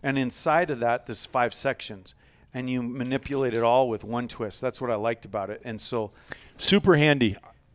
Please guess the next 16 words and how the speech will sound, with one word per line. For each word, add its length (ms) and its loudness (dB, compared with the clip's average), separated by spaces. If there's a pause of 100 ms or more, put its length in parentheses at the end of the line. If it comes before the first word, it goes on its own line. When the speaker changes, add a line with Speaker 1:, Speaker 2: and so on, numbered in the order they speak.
(160)
Speaker 2:
I, 120 2
Speaker 1:
Yep. 120 4
Speaker 2:
I 60 6
like 280 10
it 120 4
there 180 8
too. 180 -2
Did 220 8
it 80 6
have, 400 4
uh, 60 2 (160)
did 60 2
it 120 2
have 300 2
different, 520 -4
um, 300 0